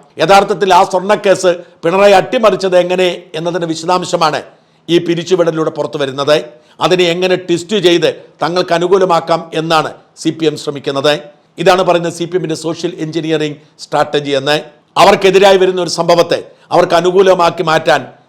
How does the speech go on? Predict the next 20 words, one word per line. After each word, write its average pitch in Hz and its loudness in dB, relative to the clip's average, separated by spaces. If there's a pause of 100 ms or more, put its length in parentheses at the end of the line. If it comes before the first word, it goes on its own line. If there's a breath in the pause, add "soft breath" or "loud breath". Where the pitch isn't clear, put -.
(100)
സി 170 -2
പി 180 2
എമ്മിനെ 170 -2
കഴിഞ്ഞ് 156 -2 (140)
മറ്റാർക്കും 156 0
ബുദ്ധിയുള്ളൂ. 143 -2 (580 soft breath)
ഇതൊന്നും 170 0
തിരിച്ചറിയാനും 170 2 (340 soft breath)
വേണ്ടതുപോലെ 170 2
പോരാടാനും 160 2 (280 soft breath)
ഇവിടുത്തെ 160 -2
പ്രതിപക്ഷ 160 -4
പാർട്ടികൾക്ക് 151 -4
കഴിയുന്നുമില്ല. 139 -2 (680)
കേന്ദ്ര 170 4 (100)
സർക്കാരിനെ 175 2
അല്ല, 170 2 (500 loud breath)
നേരെ 202 4
മറിച്ച് 160 2 (340 loud breath)
കേന്ദ്ര 196 2